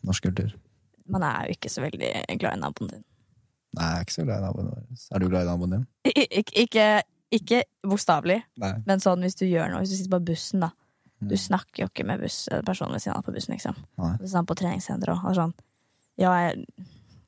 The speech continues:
Speaker 2: jeg snakket med noen der, «Å, nei, jeg er så glad i kulturen», og så er det sånn, ja, du kommer inn der, du tar på headset,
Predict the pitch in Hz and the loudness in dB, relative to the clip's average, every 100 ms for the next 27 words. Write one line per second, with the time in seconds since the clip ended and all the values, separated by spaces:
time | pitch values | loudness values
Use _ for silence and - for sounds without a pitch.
0 | - 190 196 - 156 156 - 226 220 196 | -4 2 2 2 0 0 4 4 4 2
1 | 190 196 170 180 185 - 170 170 170 - | 2 2 2 0 -4 0 2 2 0 0
2 | 185 170 170 156 160 _ _ _ _ _ | 2 2 2 -2 -4 _ _ _ _ _
3 | _ _ _ _ _ _ - - - - | _ _ _ _ _ _ -4 -4 -2 -2
4 | - 185 175 160 165 165 175 170 - 165 | 2 2 2 2 4 4 2 0 0 -2
5 | - 165 | -2 -2